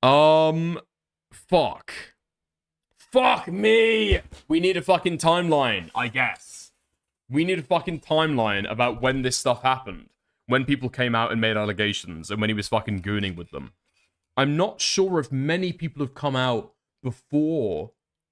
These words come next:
twenty twenty or twenty twenty-one when he was dating his girlfriend, right? Okay.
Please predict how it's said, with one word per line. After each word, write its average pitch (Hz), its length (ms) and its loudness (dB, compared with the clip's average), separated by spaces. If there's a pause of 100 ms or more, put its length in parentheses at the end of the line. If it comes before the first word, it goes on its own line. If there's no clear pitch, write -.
(100)
twenty 143 300 0
twenty 131 500 -4 (240)
or 135 120 0
twenty 139 220 0
twenty-one 120 460 0
when 117 120 -2
he 113 40 -2
was 110 120 -4
dating 120 200 0
his 107 100 -4
girlfriend, 107 540 -4 (320)
right? 147 340 0 (640)
Okay. 95 440 -2